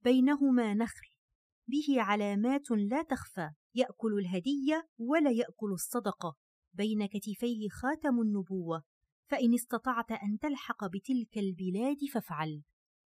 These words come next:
بيعني هيدا الشيء إنه وصف النبي عليه الصلاة والسلام بصفته، بشكله، بهجرته إلى المدينة، بكل ما يتعلق به،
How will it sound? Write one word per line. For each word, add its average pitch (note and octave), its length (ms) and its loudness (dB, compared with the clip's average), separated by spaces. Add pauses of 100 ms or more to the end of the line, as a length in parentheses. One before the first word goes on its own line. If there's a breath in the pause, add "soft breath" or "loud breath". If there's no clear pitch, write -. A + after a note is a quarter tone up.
(100)
بيعني C4+ 420 6
هيدا G3 180 0
الشيء C4 420 -4
إنه A#3 160 0
وصف D4+ 340 0
النبي B3 340 2
عليه F#3+ 260 -2
الصلاة G#3 460 -2
والسلام G3+ 760 -2
بصفته، A3 720 -4
بشكله، A3+ 560 2
بهجرته A#3+ 580 0
إلى A3+ 200 -2
المدينة، A3+ 680 0 (400)
بكل F4 480 8 (180)
ما A#3 100 2
يتعلق A3 680 0
به، C4 140 0